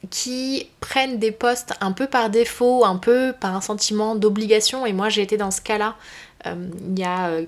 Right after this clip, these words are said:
quelques années maintenant. Euh, je, je l'ai raconté dans, dans un ancien podcast justement sur, euh, euh, quand j'ai quitté mes jobs.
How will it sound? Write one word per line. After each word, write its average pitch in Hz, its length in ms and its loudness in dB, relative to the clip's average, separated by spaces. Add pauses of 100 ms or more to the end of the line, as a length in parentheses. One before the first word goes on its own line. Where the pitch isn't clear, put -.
(100)
quelques 208 400 0
années 196 220 0
maintenant. 214 580 -2
Euh, 175 60 -2
je, 180 200 -4
je 175 120 -6
l'ai 185 80 -4
raconté 190 400 -4
dans, 180 160 -4
dans 170 420 -8
un 165 260 -10
ancien 202 300 -4
podcast 202 600 -6
justement 180 440 -6
sur, 175 300 -8
euh, 160 120 -6 (520)
euh, 165 100 -8
quand 185 140 -4
j'ai 180 140 -4
quitté 208 280 -6
mes 196 140 0
jobs. 208 320 0